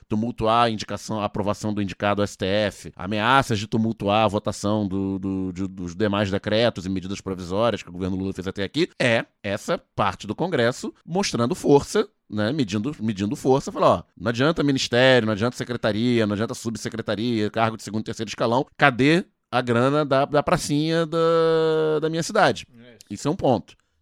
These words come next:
Speaker 1: E que o governo parece que tá cedendo dentro do, do possível. O segundo ponto, e aliás eu tava ouvindo essa semana também a gente falando do orçamento secreto, que a gente
Speaker 2: A gente
Speaker 1: pon-, pontifica
Speaker 2: falou que
Speaker 1: aqui,
Speaker 2: a gente falou.
Speaker 1: não vai acabar, vai mudar e tal, mas não vai acabar porque não vai conseguir
Speaker 2: O, o,
Speaker 1: desmamar
Speaker 2: eu lembro
Speaker 1: esse
Speaker 2: que o comentarista Daniel Soares
Speaker 1: É,
Speaker 2: falou isso.
Speaker 1: não vai conseguir desmamar rapidamente esses caras disso. Isso é,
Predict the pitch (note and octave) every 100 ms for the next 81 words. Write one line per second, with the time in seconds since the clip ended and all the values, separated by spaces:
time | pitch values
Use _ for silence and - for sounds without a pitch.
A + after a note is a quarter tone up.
0 | - E2+ F2+ F2+ F2 F#2 G#2+ A2 F#2 -
1 | - A2 - A#2+ F#2+ G2+ C3+ - - G2+
2 | G2 A#2 B2 G#2 A#2 C3+ A2+ G#2 G2 G#2+
3 | - - G2+ D#2 - A#3+ - F3 C#3+ A#2
4 | B2 F3 C#3+ A#2+ C3+ D3+ D3+ D3 D3+ A#2
5 | C3+ A#2 A#2+ G#2 G#2+ A2 G#2+ A2+ A2 -
6 | A2 A2 A2 A2 A#2 - A2+ - - G2
7 | E2+ F2+ - F2+ F2+ F#2 F2+ G2+ G2 -
8 | - A2 G2+ B2 - C3+ C3 E3 F#3 -
9 | G#3+ C4 G#3+ A#2+ C3 E3+ F3+ D#3+ E3 A#3+
10 | A#3+ G#2 F2+ G2+ C3+ A#2+ A#2 B2 D3+ E3+
11 | F3+ E3+ - D3 E3 F3+ E3+ F#3 D3 D3+
12 | - F#3 F3 F3+ B3 F3 F3+ F#3+ G#3+ F#3+
13 | E3 F#3 E3 - A#3+ G#3 G#3+ A3+ G#3 G#3
14 | G3 G3 F#3 F#3 F3 E3+ - - A#2 C#3
15 | E3 F#3+ G3+ F3+ F3+ F#3+ E3+ C#3+ C#3+ A2
16 | G#2+ G2+ G#2 G2 - - G#2+ A2 D#2 -
17 | A2 D#3+